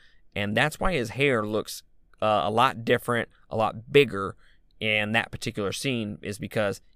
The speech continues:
they actually filmed that after the fact when he was filming another movie. And when I'm, when I was watching this movie and I got to that last part, the whole time I'm like, you know, I, I'm okay with his hair. It's, it's not that bad. I feel like as you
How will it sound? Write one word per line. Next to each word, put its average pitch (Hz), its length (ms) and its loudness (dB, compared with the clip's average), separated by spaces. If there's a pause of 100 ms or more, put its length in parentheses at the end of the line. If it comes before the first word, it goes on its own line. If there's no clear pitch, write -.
(180)
they 113 100 0
actually 107 240 0
filmed 110 240 0
that 98 240 0
after 107 280 -2
the 101 80 -8
fact 92 360 -2 (140)
when 104 120 -10
he 101 120 -6
was 101 120 -8
filming 98 280 -6
another 87 240 -8
movie. 107 360 -6 (480)
And 117 300 2 (320)
when 127 180 0
I'm, 123 360 2 (320)
when 123 120 -2
I 120 60 2
was 113 100 -4
watching 135 360 -2
this 131 120 -2
movie 127 140 0
and 104 100 -4
I - 40 -6
got 151 160 0
to - 60 -12
that 127 180 4
last 110 280 0
part, 90 280 -4 (600)
the 127 100 2
whole 247 180 6
time 190 260 2
I'm 139 80 -4
like, 123 200 -2 (120)
you 139 120 -6
know, 156 340 0 (580)
I, - 300 -4
I'm 90 140 -4
okay 127 380 2
with 139 120 2
his 151 140 -4
hair. 160 340 2
It's, 139 160 -2
it's 151 180 -4
not 190 140 -2
that 104 180 -6
bad. 117 400 4 (380)
I 110 120 2
feel 156 180 0
like 135 280 4 (500)
as 123 380 2
you 117 300 -4